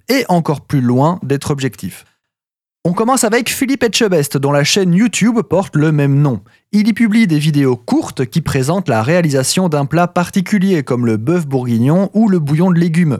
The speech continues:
mais pas que. Vous pouvez aussi le voir jouer de la batterie sur Antisocial avec Cadmerade au chant.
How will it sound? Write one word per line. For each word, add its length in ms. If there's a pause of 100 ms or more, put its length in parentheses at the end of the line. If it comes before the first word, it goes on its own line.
mais 260
pas 180
que. 220 (340)
Vous 60
pouvez 240
aussi 240
le 80
voir 240
jouer 220
de 60
la 60
batterie 340
sur 340
Antisocial 640
avec 220
Cadmerade 520
au 80
chant. 320